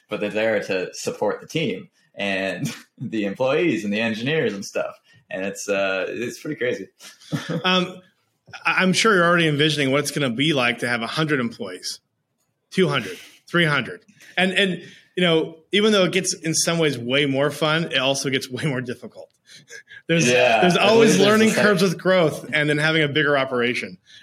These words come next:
Speaker 2: We're just
Speaker 1: Yeah.
Speaker 2: under, um, four hundred, but, um, year to date here in twenty twenty-one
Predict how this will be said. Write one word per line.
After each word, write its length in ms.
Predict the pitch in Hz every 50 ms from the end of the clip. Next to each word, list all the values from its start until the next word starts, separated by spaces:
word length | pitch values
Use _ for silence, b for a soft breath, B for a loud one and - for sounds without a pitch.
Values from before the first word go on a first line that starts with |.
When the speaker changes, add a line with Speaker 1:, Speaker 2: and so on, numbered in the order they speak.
| B B
Speaker 2:
We're 220 | 170 196 233 254
just 200 | 240 233 - - - - - -
Speaker 1:
Yeah. 120 | - 165
Speaker 2:
under, 540 | 175 190 202 180 175 170 160 151 139 - - _ _ _ _ _ _ _ _ _ _ _ _ _ _ 151
um, 180 | 147 143 139
four 400 | 139 - - - 180 185 202 208
hundred, 460 | 180 160 160 147 123 131 139 139 135
but, 240 | 139 143 139 131 - - - - 147
um, 180 | 143 139 135
year 140 | 139 151 180
to 140 | 180 170 147
date 360 | 127 147 147 147 143 131 127
here 120 | 135 139 135
in 80 | 135
twenty 220 | 135 139 139 135 131
twenty-one 760 | 135 139 131 131 127 127 135 139 139 131 127 123 120 120